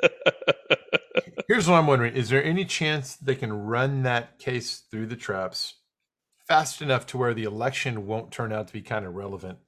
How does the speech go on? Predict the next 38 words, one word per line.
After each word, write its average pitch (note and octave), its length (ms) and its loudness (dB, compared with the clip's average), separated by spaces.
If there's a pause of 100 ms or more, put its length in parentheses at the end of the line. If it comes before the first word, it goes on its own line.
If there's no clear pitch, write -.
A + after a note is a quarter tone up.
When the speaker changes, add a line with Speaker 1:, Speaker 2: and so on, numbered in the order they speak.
(160)
Speaker 2:
for - 140 -16
how G2+ 160 -8
that G2+ 140 -8
one G2+ 140 -6
ultimately F#2+ 360 -12
goes? F2+ 440 -10 (380)
I C3 60 -4
mean, A#2+ 60 0
how C#3+ 80 6
Speaker 1:
I D#3+ 40 8
mean, D#3+ 100 6
I, E3+ 140 8
Speaker 2:
quick, - 140 -10 (340)
how - 100 6
Speaker 1:
I E3 40 8
don't F#3+ 100 8
Speaker 2:
quick G3+ 120 8
can - 80 6
Speaker 1:
think E3+ 120 4
Speaker 2:
those D3+ 160 4
charges C3+ 400 4
be, A#2 180 0 (300)
be A#2+ 200 -2
pursued? A#2+ 480 -10 (460)
Speaker 1:
I, D3 100 4 (140)
the D#3 160 10
indictment's F#3+ 400 6
been C#3 160 2
filed. - 480 2
Like, G#2 120 2
I A#2 100 8
don't F#3+ 200 4
think, C#3+ 220 0 (100)
I, - 220 -10
I B2 60 10
don't F#3 180 8
think F3 160 4
it, D#3 80 6